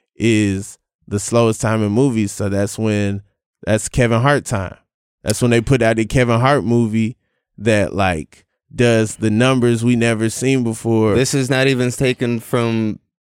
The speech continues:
Speaker 2: necessarily that. Deadpool came out in February. Deadpool went on to become the biggest R-rated movie, uh, ever. It's just to take, taking a formula. It's like, if you wanna take a risk,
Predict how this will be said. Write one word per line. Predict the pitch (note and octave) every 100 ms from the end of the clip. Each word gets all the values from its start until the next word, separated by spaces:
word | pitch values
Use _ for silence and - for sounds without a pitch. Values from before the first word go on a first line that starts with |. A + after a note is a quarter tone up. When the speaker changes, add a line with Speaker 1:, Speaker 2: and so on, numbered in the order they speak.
| _
Speaker 2:
necessarily | G#2 A2+ - C3 A#2
that. | C3 A#2 E2+
Deadpool | A#2 - D#3+ -
came | G2
out | D2
in | A1+
February. | - C#2+ D2 C2 A#1+ - _ _ _ _ _ _ _ _ _ -
Deadpool | G#2+ - B2+
went | A2 G#2+
on | G#2+
to |
become | G2+ G2+ A2
the | G2+ F2
biggest | - E2+ G#2 G#2+
R-rated | D#2 F#2 G2+ G#2 G2+ F2+
movie, | F2+ G#2 G2+ G#2 G2+ A2 _ _ _ _
uh, | - F2+ F2+ F2 E2+ E2 - - _ _ _ _ - -
ever. | A2+ C#3 E2 - _ _ _ _ _ _ - - - - - _ _ _ _ _ - - _ _ -
It's | G#2 G2+
just | B2 A#2+ -
to |
take, | - A#2+ A#2
taking | - B2+ B2+ B2+
a |
formula. | B2 A#2+ A2+ A2+ A2 A2+ G2
It's | G2+
like, | G#2+ G2
if | G2
you | A#2+
wanna | B2
take | G#2+ B2 G2
a |
risk, | F#2 A#2+ E3 - -